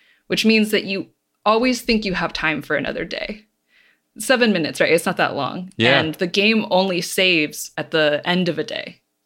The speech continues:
Speaker 1: So if you start a day, you have to finish it, because otherwise you're gonna lose everything that you did.
Speaker 2: Right.
Speaker 1: And when I started playing it, my boyfriend was like, "You gotta watch out. Those days are gonna get you." <laughs> And I had no idea what he was talking about.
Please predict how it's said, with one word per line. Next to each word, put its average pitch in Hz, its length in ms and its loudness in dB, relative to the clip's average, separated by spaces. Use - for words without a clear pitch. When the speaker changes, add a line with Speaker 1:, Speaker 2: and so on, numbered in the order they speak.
Speaker 1:
So - 120 -2
if 180 60 0
you 214 100 6
start 226 380 4
a 196 60 2
day, 135 500 0
you 170 80 -4
have 175 120 0
to - 80 -16
finish - 280 -8
it, - 160 -14
because - 560 -4
otherwise 151 300 -2
you're 156 80 -4
gonna 147 140 -6
lose 147 180 -6
everything - 300 -10
that 76 120 -8
you - 60 -12
did. - 380 -2
Speaker 2:
Right. 95 300 0
Speaker 1:
And 160 560 2
when 165 120 0
I 160 40 4
started 165 320 0
playing 160 300 0
it, 143 80 -2
my 147 100 -4
boyfriend 147 340 -2
was 139 100 -10
like, 120 300 -4
"You 160 120 -6
gotta 147 160 0
watch 131 200 -4
out. - 220 -8
Those 143 180 -6
days - 560 -8
are 156 80 -6
gonna 135 180 -6
get 131 220 -4
you." - 180 -6
<laughs> - 120 -14
And - 180 6
I 247 80 6
had 226 180 4
no 233 180 6
idea 240 280 6
what 220 100 6
he 220 60 4
was 208 120 2
talking 240 320 2
about. 156 340 0